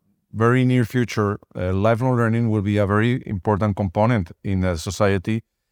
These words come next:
And then universities have a very important role to play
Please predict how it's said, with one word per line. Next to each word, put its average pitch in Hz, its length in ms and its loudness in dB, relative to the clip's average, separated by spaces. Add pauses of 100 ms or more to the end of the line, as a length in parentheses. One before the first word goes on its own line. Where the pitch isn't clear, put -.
(180)
And 113 140 0
then 110 240 0
universities 110 640 0
have 113 120 2
a 117 120 0 (140)
very 117 280 2
important 117 500 -2
role 113 300 0 (120)
to 95 120 -6
play 92 340 0